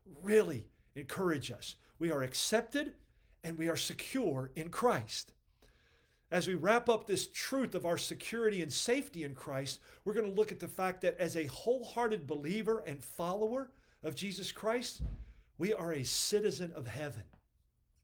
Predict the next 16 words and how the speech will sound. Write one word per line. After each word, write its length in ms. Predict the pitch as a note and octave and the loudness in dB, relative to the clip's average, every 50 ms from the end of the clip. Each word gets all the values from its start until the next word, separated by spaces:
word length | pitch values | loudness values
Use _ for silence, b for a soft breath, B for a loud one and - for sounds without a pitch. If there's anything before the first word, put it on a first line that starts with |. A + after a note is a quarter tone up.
| _ _ - - - - | _ _ -20 -16 -6 -4
Philippians 540 | F3 E3+ F#3 G3+ G3 G#3+ G#3+ F#3 - A2+ - | -2 0 0 0 -2 -2 -4 -4 -2 -4 -6
three 320 | - - F3 G3 G3+ G3+ | -8 -8 -8 -6 -6 -6
twenty 540 | - - - - G3 F#3+ F#3+ F3+ D#3 C3 B B B B B | -6 -8 -8 -6 -4 -2 -2 -2 -2 -4 B B B B B
says 300 | - - F3 E3 C#3 D3 | -4 -2 -2 -2 -2 -2
literally 720 | D3 D3+ D#3 F3+ G3+ A#3+ B3 G3+ D#3+ C#3+ D3 C3 G#2+ F#2 b b b b b b - | -6 -4 0 4 4 4 4 2 0 -2 -6 -8 -8 -10 b b b b b b 0
those 380 | A2+ D#3+ E3+ G#3 G3 - - | 2 4 4 4 4 0 -4
words, 340 | E3 - - - F#3+ - - B B B B - | -6 -4 -2 0 0 0 -2 B B B B 2
that 140 | E3 - - | 2 2 4
we 160 | F#3 F#3+ F#3 | 4 2 2
are 100 | F3+ D#3 | 2 0
a 40 | C#3+ | 0
citizen, 600 | - - - G#3+ G#3 G#3 G#3 - - - G3+ F3 - - | 0 0 2 4 6 6 8 6 6 6 2 -2 -6 -6
citizen 480 | - - - G3 G3 F#3+ - - F3+ D#3+ | -8 -2 0 0 0 2 0 0 0 -2
of 80 | B2+ A2 | -2 -2
his 240 | - G3 F#3+ - | -4 -4 -4 -4
kingdom, 460 | - - - G#3 A3 A#3+ A3+ - G2+ | -6 -8 -8 -8 -8 -8 -8 -10 -12